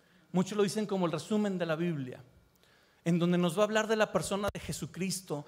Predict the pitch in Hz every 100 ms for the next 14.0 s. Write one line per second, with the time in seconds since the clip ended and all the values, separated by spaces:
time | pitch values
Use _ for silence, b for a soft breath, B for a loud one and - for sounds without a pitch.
0 | B 165 175 170 170 156 196 202 202 202
1 | 196 - 170 180 180 170 165 156 165 175
2 | - B B 165 165 170 165 180 202 208
3 | 220 - B B - 185 180 - - -
4 | - 185 190 196 185 190 190 185 214 226
5 | 220 214 196 175 185 180 180 196 190 -
6 | - _ _ _ _ _ b b b b
7 | - 196 196 240 - 190 170 202 214 208
8 | 202 196 190 214 233 247 226 214 196 202
9 | 247 - 208 185 - 180 214 240 - 185
10 | 185 B B - 196 185 175 214 226 233
11 | 175 185 185 214 226 226 202 190 214 226
12 | 226 196 - 190 190 220 226 208 - 208
13 | 208 202 185 180 165 208 175 156 135 139